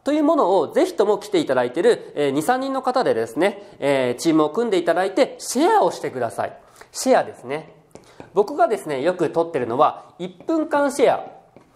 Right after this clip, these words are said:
一分間シェアっていうものを取って、えー、話してもらってます。実はですね、そういう時に、えー、やっぱり口に出してもらうっていうことで、ここが大切だった。あ、ここ聞き漏らしてたとか、あ、こういう視点がこの人やっぱあるんだっていうふうに、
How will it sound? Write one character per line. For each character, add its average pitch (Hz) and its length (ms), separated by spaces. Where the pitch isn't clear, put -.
一 185 100
分 302 360
間 302 220
シ 311 120
ェ 254 60
ア 202 60
っ - 100
て 185 60
い - 20
う 170 40
も 202 80
の 254 120
を 233 40
取 175 180
っ - 100
て、 - 360
え 151 60
ー、 - 20
話 170 380
し 160 60
て 160 100
も 139 80
ら 135 80
っ 131 60
て 127 80
ま 113 140
す。 - 180
実 254 240
は 311 80
で 170 80
す - 80
ね、 135 300
そ 285 220
う 311 40
い 311 80
う 320 60
時 339 240
に、 269 160
え 143 580
ー、 - 40
や 143 40
っ 143 40
ぱ 143 100
り - 40
口 185 220
に 190 100
出 196 120
し 196 80
て 160 80
も 127 80
ら 131 120
う 147 60
っ 143 40
て 143 140
い 127 40
う 123 40
こ 127 120
と - 80
で、 - 100
こ 151 140
こ 233 80
が 277 120
大 269 200
切 262 200
だ 185 80
っ - 120
た。 - 220
あ、 - 240
こ 247 120
こ 349 100
聞 - 220
き 269 100
漏 240 140
ら 254 140
し - 60
て 160 100
た 117 100
と 104 120
か、 - 260
あ、 143 160
こ 254 240
う 339 80
い 330 60
う 349 100
視 - 80
点 294 120
が 285 80
こ 269 140
の 294 60
人 - 160
や - 60
っ - 40
ぱ - 180
あ 165 80
る 208 120
ん 131 100
だ 110 80
っ - 180
て 139 80
い 139 60
う 131 40
ふ 135 160
う 113 60
に、 143 240